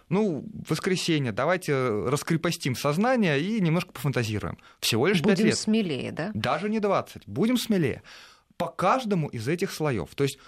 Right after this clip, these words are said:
Speaker 1: что вы хотите, чтобы с работы произошло? Вот щас вы директор, хотите быть там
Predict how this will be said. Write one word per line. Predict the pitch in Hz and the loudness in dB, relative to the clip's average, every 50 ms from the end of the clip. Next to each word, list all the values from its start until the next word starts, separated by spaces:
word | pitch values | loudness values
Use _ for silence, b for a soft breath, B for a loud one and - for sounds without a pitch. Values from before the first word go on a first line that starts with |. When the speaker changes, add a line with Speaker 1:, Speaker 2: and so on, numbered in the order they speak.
| B B | B B
Speaker 1:
что | B - - 285 | B -6 -2 -2
вы | 269 - | -2 0
хотите, | - 170 180 208 180 - | 0 0 -2 -2 -2 -4
чтобы | - 147 - | -4 -6 -6
с | - | -4
работы | 147 143 131 127 123 120 117 | -4 -2 -2 -2 -2 -2 -2
произошло? | - - 104 101 107 101 - - 101 90 87 | -4 -2 -2 -2 -2 -4 -4 -4 -2 -2 -2
Вот | 113 120 - | -2 -2 -2
щас | - 185 180 - | -2 -2 -2 0
вы | 170 165 | 0 0
директор, | 143 165 170 196 196 - - 120 - | 2 2 2 2 0 0 -2 -6 -4
хотите | - 113 - 143 151 - 123 | -4 -6 -4 -4 -2 -2 -2
быть | 113 113 127 127 | -2 -4 -6 -4
там | - 113 107 107 104 | -2 -2 -2 -2 -4